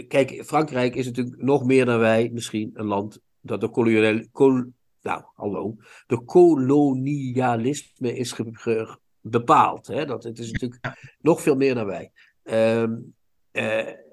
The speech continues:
Speaker 1: Franse intelligentsia heeft natuurlijk ook nog wel wat goed te maken. Dat waren natuurlijk wel een verschrikkelijke, arrogante kwasten tot, eh, jaren
Speaker 2: Aha.
Speaker 1: dertig geleden. Dat die, die, die, die,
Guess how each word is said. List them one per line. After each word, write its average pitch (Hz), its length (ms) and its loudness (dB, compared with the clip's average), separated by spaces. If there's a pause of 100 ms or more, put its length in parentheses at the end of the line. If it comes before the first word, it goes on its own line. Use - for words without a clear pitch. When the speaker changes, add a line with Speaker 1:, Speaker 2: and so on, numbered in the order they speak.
(120)
Speaker 1:
Franse 135 520 0
intelligentsia 123 920 -2
heeft 110 200 -2
natuurlijk 120 280 -8
ook 113 60 -6
nog 110 80 -8
wel 113 120 2
wat 113 120 -2
goed - 180 -8
te - 80 -8
maken. 87 360 -8
Dat 92 100 -8
waren 95 260 -8
natuurlijk 107 360 -10
wel 110 60 -10
een 117 100 -10
verschrikkelijke, 135 720 -4
arrogante 120 920 -6 (220)
kwasten 139 520 -6
tot, - 280 -14
eh, 104 200 -8 (600)
jaren 107 260 0
Speaker 2:
Aha. 147 120 4
Speaker 1:
dertig - 260 -2
geleden. 107 440 0
Dat 120 180 -6
die, 120 220 -8
die, 120 180 -10
die, 123 160 -12
die, 123 140 -18